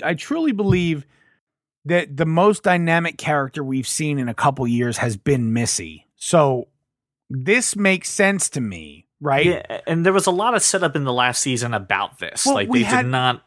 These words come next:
Speaker 1: It wasn't just that, right? It was, it was the twins on Earth that are sort of manning the fort, right? As well as the advancement of whatever the hell her name is that's in charge of unit.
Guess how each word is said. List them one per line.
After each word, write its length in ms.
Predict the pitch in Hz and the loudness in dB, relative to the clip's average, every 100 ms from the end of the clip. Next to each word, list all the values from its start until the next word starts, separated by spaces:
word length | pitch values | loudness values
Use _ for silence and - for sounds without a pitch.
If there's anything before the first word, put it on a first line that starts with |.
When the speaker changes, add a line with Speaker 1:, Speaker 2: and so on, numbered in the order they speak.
| _ | _
Speaker 1:
It 80 | 202 233 | -4 -2
wasn't 300 | 370 359 311 | -2 -4 -4
just 240 | 254 147 | -4 0
that, 300 | 160 147 92 - | 2 4 2 -2
right? 320 | 127 151 170 | 0 2 2
It 140 | 170 | -2
was, 300 | 175 175 151 | 2 2 0
it 140 | - 175 | -4 -2
was 440 | 165 160 139 - _ | 0 0 -2 -8 _
the 200 | 139 139 | -6 -6
twins 800 | - - 185 190 202 208 - - _ _ _ _ _ _ - | -6 0 2 4 2 0 -2 -12 _ _ _ _ _ _ 0
on 200 | 160 165 | 2 2
Earth 500 | - 160 175 - - - | 4 4 4 0 -14 -2
that 200 | 143 156 | 0 0
are 80 | |
sort 240 | 151 170 156 | 0 2 4
of 220 | 127 - _ _ _ _ _ _ _ | 2 -2 _ _ _ _ _ _ _
manning 600 | 139 143 147 156 156 156 | 0 2 4 2 0 -2
the 80 | 127 | -4
fort, 500 | - 151 151 180 - _ _ _ _ _ _ _ | -4 2 4 4 0 _ _ _ _ _ _ _
right? 320 | 143 160 180 - | 2 2 2 -2
As 160 | 147 139 | -2 0
well 320 | 147 151 151 | 2 2 2
as 320 | 143 139 131 _ | 0 0 -8 _
the 560 | 131 131 123 123 110 - _ - | -8 -6 -4 -4 -6 -10 _ -8
advancement 600 | 131 143 147 - 143 - | 0 0 0 -2 -6 -2
of 520 | 120 127 123 123 - _ _ _ _ _ _ _ - | 0 2 0 -4 -12 _ _ _ _ _ _ _ -6
whatever 320 | 156 151 143 | 2 2 2
the 80 | 139 | -2
hell 220 | 143 143 | 0 0
her 140 | 131 | 0
name 300 | 135 131 127 | -2 0 0
is 200 | 127 127 | 0 0
that's 200 | 117 107 | -2 -4
in 100 | 110 | -6
charge 280 | 113 135 123 | 0 2 2
of 80 | 113 | 0
unit. 420 | 110 123 113 - | 2 2 2 -4